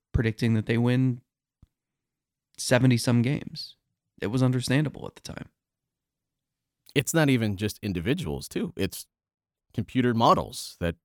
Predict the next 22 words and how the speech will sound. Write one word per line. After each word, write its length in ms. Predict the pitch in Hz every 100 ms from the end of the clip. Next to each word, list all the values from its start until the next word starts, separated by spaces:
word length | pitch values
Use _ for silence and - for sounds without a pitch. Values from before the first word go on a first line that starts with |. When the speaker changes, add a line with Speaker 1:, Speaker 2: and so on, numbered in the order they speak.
| _ _ _ _
Speaker 2:
spit 280 | - - 107
out 320 | 101 104 101 _
percentages, 800 | - 117 147 160 123 73 58 -
and 320 | 71 73 76 - _ _ _ _ _ _ _ _ _ - -
there's 240 | 92 92
no 160 | 117 104
personal 460 | - 113 - 107
bias 440 | 82 87 87 90 -
there. 420 | 90 90 117 143 _ _ _ -
They're 80 |
just 220 | 92 123 123
looking 260 | 123 135
at 80 | 127
what's 240 | 92 139
predictable. 480 | - 123 170 - 76
What 160 | 90 185
has 140 | 185
been 180 | 156 185
predictable 560 | 170 151 180 175 156 175
in 60 |
the 80 | 175
past? 480 | 156 160 117 -